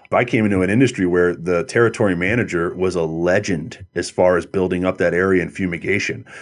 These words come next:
and the, the managers under him were amazing. It's just the curtilage of the generational ability for him to on the job learn and take his time. But understand that you're gonna make a lot of wrong decisions. Understand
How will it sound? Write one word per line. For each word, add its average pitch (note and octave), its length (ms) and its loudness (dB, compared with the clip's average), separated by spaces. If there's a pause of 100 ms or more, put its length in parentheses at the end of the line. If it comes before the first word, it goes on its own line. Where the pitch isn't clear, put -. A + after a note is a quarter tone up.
(240)
and G2 140 -2
the, C#2 100 -6 (220)
the - 80 -10
managers F#2+ 560 0
under A2+ 240 4
him D#2+ 340 -4
were F#2 200 2
amazing. F#2 640 0
It's F#2+ 140 -2
just A#2+ 180 0
the G#2+ 80 2
curtilage A2+ 580 4
of F#2 220 4 (520)
the G2+ 300 -2
generational G2+ 1040 4 (100)
ability G2 540 4
for F2 220 -2
him G#2 200 -2
to F#2 260 0
on G#2+ 220 2
the G2 80 2
job F#2+ 420 4
learn F#2+ 360 2
and E2 100 -6
take F#2+ 220 0
his E2+ 140 -6
time. G2+ 360 -2
But F2+ 340 0
understand C3 520 4
that G2 80 2
you're A#2 140 6
gonna A#2 180 2
make G#2 360 0 (400)
a E2+ 80 0
lot G2+ 200 6
of G2 80 4
wrong G#2+ 320 6
decisions. A2 680 0 (720)
Understand A#2 680 2